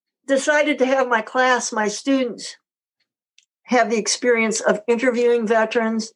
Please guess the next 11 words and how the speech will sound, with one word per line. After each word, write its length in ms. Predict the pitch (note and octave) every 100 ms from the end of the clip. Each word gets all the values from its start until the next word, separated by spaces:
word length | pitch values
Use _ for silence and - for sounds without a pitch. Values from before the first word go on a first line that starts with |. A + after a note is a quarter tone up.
| _
and 140 | - G#3
then 140 | G#3
do, 180 | G#3 A3 - _ -
re-, 340 | G#3+ A#3+ A3 - _ -
interpreting 580 | A3 A3 A#3+ C4 A#3+ A#3
their 120 | G#3+
material. 760 | G3 F#3 A#3+ A3 G#3 F3 F#3+ - _ _ _ _ _ -
That 120 | G3
was 160 | F#3+ -
the 140 | F#3+ F#3
lesson, 580 | G3 G3+ G#3 F3 F3+